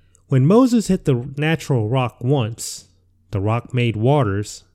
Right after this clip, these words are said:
as a river enough for millions of Israelites as well as all the animal. Apostle Paul testified of the rock, the Christ. We can see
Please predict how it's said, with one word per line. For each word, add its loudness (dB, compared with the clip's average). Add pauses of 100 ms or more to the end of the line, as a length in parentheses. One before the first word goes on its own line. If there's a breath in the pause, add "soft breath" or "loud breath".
(160)
as -6
a -2
river 2
enough 0
for -2
millions 2
of -2
Israelites -2 (180)
as -8
well 0
as -6
all -4
the -2
animal. -4 (1700)
Apostle -2
Paul -2
testified -4
of -2
the -6
rock, -4 (540)
the -2
Christ. -6 (1900)
We 2
can 2
see -2